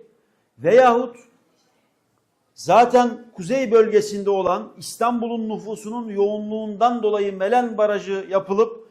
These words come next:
oraya pompalarla su bastığımız Melen Barajı su hattından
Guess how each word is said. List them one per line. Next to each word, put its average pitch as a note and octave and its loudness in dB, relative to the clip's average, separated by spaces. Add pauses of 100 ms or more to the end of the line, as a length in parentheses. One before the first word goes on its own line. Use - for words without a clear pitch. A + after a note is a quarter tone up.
(260)
oraya G#3+ 2
pompalarla F#3+ 0
su G#3+ -10
bastığımız F#3+ -4
Melen F#3+ 0
Barajı F3+ -2
su G#3+ -4
hattından F#3+ -4